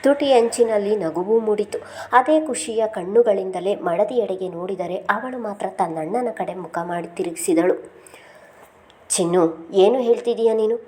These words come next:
ಇಷ್ಟೆಲ್ಲ ಆದ್ರೂ ಮತ್ತೆ ಅವನ ಜೊತೆ ಹೋಗ್ತೀನಿ ಎಂದು ಹೇಳ್ತಿದೀಯಲ್ಲ, ನಿನಗೆ ಬುದ್ಧಿ ಇಲ್ವಾ? ಮೊದಲೇ ನಿನ್ನ ಆರೋಗ್ಯ ಸರಿ ಇಲ್ಲ, ಸುಮ್ಮನೆ ಈಗ ನಮ್ಮ ಮನೆಗೆ ಬರ್ತಿದೀಯಾ ಅಷ್ಟೇ" ಎಂದು ತಂಗಿಯ ಮೇಲೆ ರೇಗಿದನು.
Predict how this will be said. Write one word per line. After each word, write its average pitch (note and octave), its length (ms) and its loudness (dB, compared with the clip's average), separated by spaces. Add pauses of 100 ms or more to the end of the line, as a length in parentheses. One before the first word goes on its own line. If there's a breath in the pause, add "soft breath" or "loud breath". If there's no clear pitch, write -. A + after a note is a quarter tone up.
ಇಷ್ಟೆಲ್ಲ F#3 420 0
ಆದ್ರೂ A3 220 2
ಮತ್ತೆ G3 320 -2
ಅವನ G#3 260 4
ಜೊತೆ A3+ 200 2
ಹೋಗ್ತೀನಿ G#3+ 480 0
ಎಂದು G3+ 160 -2
ಹೇಳ್ತಿದೀಯಲ್ಲ, G3+ 600 0 (380 loud breath)
ನಿನಗೆ F#3+ 300 4
ಬುದ್ಧಿ F3 400 -2
ಇಲ್ವಾ? F3+ 380 -4 (220 loud breath)
ಮೊದಲೇ A#3+ 400 6
ನಿನ್ನ G#3+ 200 0 (100)
ಆರೋಗ್ಯ F#3+ 380 2
ಸರಿ F3+ 380 -2
ಇಲ್ಲ, F3+ 120 0 (760 loud breath)
ಸುಮ್ಮನೆ G#3+ 420 2
ಈಗ F#3 300 -6 (200)
ನಮ್ಮ F3+ 300 -2
ಮನೆಗೆ F3+ 380 -4
ಬರ್ತಿದೀಯಾ F3+ 800 -2 (100)
ಅಷ್ಟೇ" - 300 -4 (160)
ಎಂದು B3+ 340 0
ತಂಗಿಯ E3+ 480 -4
ಮೇಲೆ F3+ 340 -6
ರೇಗಿದನು. D#3+ 560 -2